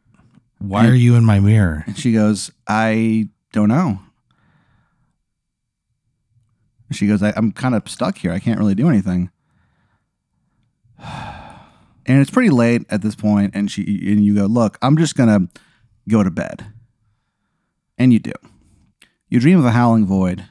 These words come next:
Speaker 2: You wake up. Next day, Deborah Darling is still in the mirror.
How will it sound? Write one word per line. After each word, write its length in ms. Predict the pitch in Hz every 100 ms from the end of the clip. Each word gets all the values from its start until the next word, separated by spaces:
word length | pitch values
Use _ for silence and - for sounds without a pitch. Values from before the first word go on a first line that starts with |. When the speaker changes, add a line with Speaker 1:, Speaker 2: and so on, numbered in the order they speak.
| _
Speaker 2:
You 120 | 104 107
wake 220 | 117 107
up. 300 | 98 82 - _ _ _ _
Next 280 | 131 135 -
day, 340 | 110 104 101 90 _ _ _ _ _ _ _ _ -
Deborah 260 | 120 110
Darling 360 | 104 104 104 98
is 100 | 101
still 260 | - 101 95
in 60 |
the 80 | 92
mirror. 300 | 92 92